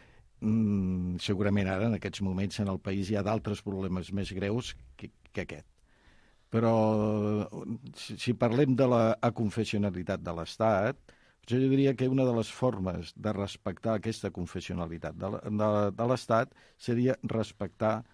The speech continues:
la realitat social. I la, la realitat social la, és de la, una confessionalitat determinada. És a dir, la història del país és una, és la que és,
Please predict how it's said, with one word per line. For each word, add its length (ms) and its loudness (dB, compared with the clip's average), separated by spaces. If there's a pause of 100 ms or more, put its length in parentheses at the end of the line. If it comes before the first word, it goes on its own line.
(180)
la 160 0
realitat 400 -4
social. 480 -10 (720)
I 160 2
la, 480 2
la 240 0
realitat 400 -2
social 560 2 (400)
la, 160 0 (480)
és 320 -2
de 160 2
la, 140 4 (340)
una 160 2
confessionalitat 800 -2
determinada. 880 -8 (240)
És 80 -8
a 80 0
dir, 160 0
la 80 2
història 400 2
del 160 0
país 480 -6
és 240 -4
una, 220 -2 (100)
és 160 -10
la 80 -10
que 240 -8
és, 180 -18